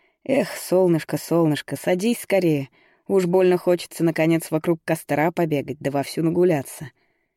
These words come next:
Подойдя к деревне, Злата заметила, что от тропинки, что вела к полю, метнулся кто-то. Очень взволнованный, рыжик такой, да с веснушками.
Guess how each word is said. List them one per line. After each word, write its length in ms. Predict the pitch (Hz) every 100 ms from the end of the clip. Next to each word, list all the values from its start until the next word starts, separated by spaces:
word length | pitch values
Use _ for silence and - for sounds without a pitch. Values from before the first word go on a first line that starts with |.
| _ _ _ _ _ _ -
Подойдя 440 | 151 165 165 185
к 80 | 160
деревне, 560 | 151 170 226 180 143 - _ _ _ -
Злата 440 | 147 165 214 180
заметила, 540 | 165 180 240 - 151 147
что 260 | - 156
от 120 | 160 -
тропинки, 600 | 160 - 262 240 156 135
что 220 | - 151
вела 220 | 160 156
к 120 | -
полю, 300 | 170 151 131 _ _ _ _ _
метнулся 600 | 202 233 240 202 139 -
кто-то. 400 | - 131 127 143 - _ _ _ _ _ -
Очень 340 | 143 - 139
взволнованный, 840 | 127 135 139 139 190 170 135 131 - _ _ _ -
рыжик 380 | 160 220 165 -
такой, 260 | 143 143
да 80 | 151
с 100 | -
веснушками. 680 | 202 - 151 - 135 127